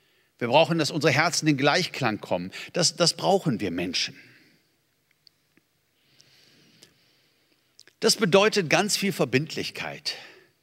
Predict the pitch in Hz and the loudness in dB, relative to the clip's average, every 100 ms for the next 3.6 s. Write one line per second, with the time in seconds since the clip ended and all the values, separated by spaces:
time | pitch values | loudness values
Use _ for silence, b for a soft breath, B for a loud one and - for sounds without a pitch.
0 | _ _ _ _ _ _ _ _ _ _ | _ _ _ _ _ _ _ _ _ _
1 | - 120 135 190 208 202 196 - - 123 | -8 0 4 4 2 2 0 -6 -10 -2
2 | 127 151 156 - - _ - 123 135 139 | 2 2 0 -10 -20 _ -10 -6 -6 -6
3 | 90 - 78 69 - - | -12 -14 -14 -14 -14 -16